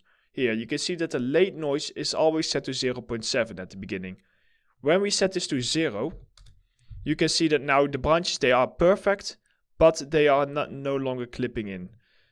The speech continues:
So it's like, it's a little bit boring. This is why the early noise comes in. If I set the early noise, you can see that it will basically try and mess around with our branches.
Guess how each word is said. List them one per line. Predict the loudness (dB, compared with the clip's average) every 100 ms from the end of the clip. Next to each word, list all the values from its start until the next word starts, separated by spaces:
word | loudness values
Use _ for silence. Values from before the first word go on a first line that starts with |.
| _
So | 0 4 6 6 2 -4
it's | 0 4
like, | 4 2
it's | -10 -2
a | 2
little | 2 2
bit | 0
boring. | 2 2 0 -8 -18 _ _ _ _ -8
This | 0 0
is | 0 4
why | 6 8
the | 6 2
early | 4 4 4
noise | -2 -4 -6
comes | -8 -8
in. | -8 -4
If | 0
I |
set | 0 0 0
the |
early | 4 4 4
noise, | -2 -2 -4
you | -4
can | -2
see | -2 -2 0
that | 0 -2 _ _ _ -10
it | -2
will | -2
basically | 2 2 2 -6 -8
try | -6 4 6 6
and | 2 -4 -4 -6
mess | -4 -2
around | -2 -2 -4 -8 -10
with | -6 -6 -6 -16 -6
our | -2 -2
branches. | -2 -4 -4 -6 -10 -10 -10